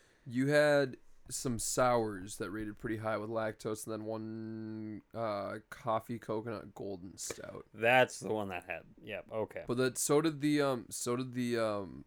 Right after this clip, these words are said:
Speaker 1: uh, lemon meringue one from Jack Pine. You had a
Speaker 2: Mm.
Speaker 1: few. There's a few
Speaker 2: Okay.
Speaker 1: exceptions to
Speaker 2: Okay.
Speaker 1: the rule we found.
Speaker 2: All right. All right.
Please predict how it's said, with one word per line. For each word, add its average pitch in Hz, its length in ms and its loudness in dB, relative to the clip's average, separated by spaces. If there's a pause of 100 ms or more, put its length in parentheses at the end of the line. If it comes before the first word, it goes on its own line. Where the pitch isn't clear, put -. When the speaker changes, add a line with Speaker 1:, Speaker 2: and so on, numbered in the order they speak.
Speaker 1:
uh, 98 380 -6
lemon 113 380 -4
meringue 107 420 -2
one 85 220 -10
from 92 500 -8 (160)
Jack 107 300 -2
Pine. 104 180 -2
You 131 80 4
had 147 80 6
a 190 60 2
Speaker 2:
Mm. - 80 -14
Speaker 1:
few. 185 200 2
There's 110 200 0
a 135 60 0
few 165 260 2
Speaker 2:
Okay. 208 100 4
Speaker 1:
exceptions 160 520 0
to 170 100 -2
Speaker 2:
Okay. 156 80 4
Speaker 1:
the 151 80 2
rule 147 260 4
we 95 100 0
found. 95 240 -2
Speaker 2:
All 131 80 8
right. 107 200 4 (100)
All 147 140 6
right. 131 220 6